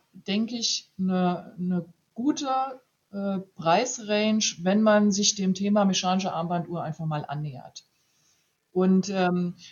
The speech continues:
wenn man, ähm, sich anfängt, für dieses Thema einfach zu info-, äh, zu interessieren, ähm, ist das eine schöne Möglichkeit, wie du schon sagst,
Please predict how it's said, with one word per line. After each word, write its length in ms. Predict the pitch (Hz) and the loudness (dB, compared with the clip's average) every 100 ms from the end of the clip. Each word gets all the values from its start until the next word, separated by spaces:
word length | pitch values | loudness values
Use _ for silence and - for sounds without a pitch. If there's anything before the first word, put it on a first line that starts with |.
| - | 0
wenn 140 | 175 | 6
man, 260 | 202 196 196 | 8 6 4
ähm, 300 | 190 185 185 | 0 2 2
sich 260 | 180 190 - | 2 0 2
anfängt, 340 | 202 226 214 | 0 2 -4
für 120 | 202 185 | -2 -2
dieses 360 | 190 185 190 | 0 -2 -4
Thema 320 | - 202 202 | -2 2 4
einfach 260 | 170 180 175 | 4 0 -4
zu 160 | - 180 | -4 -6
info-, 500 | 180 180 180 165 180 | -2 -4 -2 -6 -2
äh, 260 | 170 170 | -2 -2
zu 160 | 170 185 | -2 0
interessieren, 840 | 190 170 165 - 240 247 254 262 - _ _ _ _ _ _ _ 185 | 0 0 -4 -4 0 0 0 -6 -20 _ _ _ _ _ _ _ -4
ähm, 400 | 180 180 185 180 | -2 0 0 0
ist 220 | 202 - | 0 0
das 300 | 202 - - - - _ _ - | -2 -2 -8 -16 -20 _ _ 0
eine 120 | 190 | 2
schöne 380 | 214 226 226 214 | 2 2 2 4
Möglichkeit, 800 | 190 196 202 - 185 180 180 | 2 0 -4 -4 0 0 0
wie 120 | 170 185 | -4 -2
du 100 | 185 | 0
schon 260 | 185 170 | 0 -2
sagst, 540 | 160 156 160 - - | 0 0 0 -6 -18